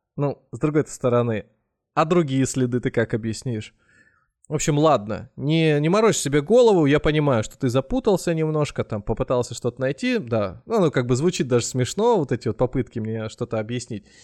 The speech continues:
Говорит: «Заходи к нам сюда». Так я попал, а,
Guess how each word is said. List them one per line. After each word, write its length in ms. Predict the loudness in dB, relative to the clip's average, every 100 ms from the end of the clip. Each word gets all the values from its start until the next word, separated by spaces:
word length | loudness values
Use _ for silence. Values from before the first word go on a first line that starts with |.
| -20 _
Говорит: 240 | -2 0 0
«Заходи 320 | 0 -2 -2
к 100 | -2
нам 200 | -2 -2
сюда». 480 | -6 -2 0 -2 -8 _ _ -2
Так 240 | -2 0
я 100 | 0
попал, 720 | 0 2 4 4 4 0 -4 _
а, 160 | -6